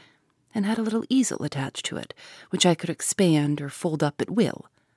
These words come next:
The walls were hung with gaily tinted chintz, and the floor was spread with Indian matting in maize color and red. It was the prettiest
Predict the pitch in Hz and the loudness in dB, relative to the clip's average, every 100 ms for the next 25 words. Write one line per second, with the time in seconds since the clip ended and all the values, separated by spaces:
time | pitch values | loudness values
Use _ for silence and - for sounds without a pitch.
0 | _ _ _ _ _ _ _ _ _ _ | _ _ _ _ _ _ _ _ _ _
1 | - 226 269 220 - - - 165 156 175 | 2 4 4 2 -2 -6 -2 -2 2 4
2 | 160 - - - 202 - 233 269 262 214 | 4 2 -16 2 2 4 4 6 4 2
3 | - 185 185 160 - 170 - - - - | 2 2 2 -2 2 2 2 -2 -8 -10
4 | _ _ _ _ _ - 214 233 - 320 | _ _ _ _ _ 2 6 6 4 2
5 | 151 - - - 208 190 - 208 185 185 | 2 -2 -12 0 4 4 4 4 4 4
6 | 233 240 220 180 190 180 123 - - 170 | 6 6 6 6 4 2 0 -2 4 6
7 | 214 240 214 - 117 - - 151 156 208 | 8 6 4 -2 -8 -8 -2 2 4 4
8 | 143 - - _ _ _ _ _ _ _ | 0 -8 -20 _ _ _ _ _ _ _
9 | _ _ 208 208 - 208 - 247 - - | _ _ -2 0 -2 -4 -2 -2 -2 -8
10 | - | -14